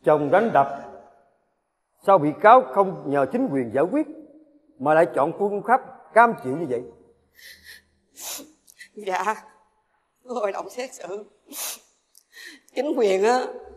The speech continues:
Speaker 2: cũng đã nhiều lần can thiệp, nhắc nhở rồi. Nhưng cứ sau lần đó là ông lại càng đánh đập, hành hạ bị cáo nhiều hơn nữa.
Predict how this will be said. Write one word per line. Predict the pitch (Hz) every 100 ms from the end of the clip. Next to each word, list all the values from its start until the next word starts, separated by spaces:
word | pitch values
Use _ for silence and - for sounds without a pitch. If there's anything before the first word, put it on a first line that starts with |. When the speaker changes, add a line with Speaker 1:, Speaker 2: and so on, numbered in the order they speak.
| -
Speaker 2:
cũng | - 214
đã | 247 247
nhiều | 220 214
lần | 202 190
can | 233 226 220
thiệp, | 202 185 - - - - _ _ _ _
nhắc | 285 269 -
nhở | 233 170 202 302
rồi. | 240 180 175 - _ _ - - - _ _ _ _ _ _ _ _ -
Nhưng | 247
cứ | 247
sau | 269 262 226
lần | 220 196
đó | 208 247 294
là | 233
ông | 190 269
lại | 262
càng | - 190
đánh | 202 269 320
đập, | - - - -
hành | - 196
hạ | 202 208
bị | 196
cáo | 196 269 269 302
nhiều | 214 190
hơn | 220 240 247
nữa. | 214 214 254 262